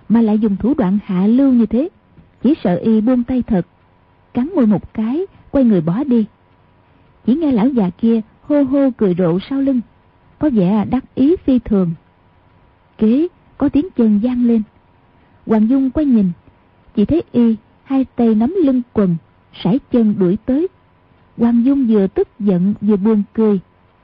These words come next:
Cho dù nàng trí kế đa đoan, nhưng nhất thời cũng không có cách nào hay, chỉ đành co chân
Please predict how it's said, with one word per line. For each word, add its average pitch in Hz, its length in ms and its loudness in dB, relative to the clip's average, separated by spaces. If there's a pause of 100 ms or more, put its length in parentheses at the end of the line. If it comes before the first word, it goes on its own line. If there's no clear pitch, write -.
(200)
Cho 302 80 0
dù 226 200 2
nàng 190 440 -2 (140)
trí 311 180 0 (140)
kế 269 260 0
đa 254 160 -2
đoan, 226 240 0 (480)
nhưng 240 180 2
nhất 330 200 -4
thời 180 340 0 (200)
cũng 254 300 -2
không 247 260 -2
có 269 100 -4
cách 349 200 -6
nào 214 220 2
hay, 226 240 0 (760)
chỉ 262 160 2
đành 202 320 2 (260)
co 277 160 -2
chân 269 380 0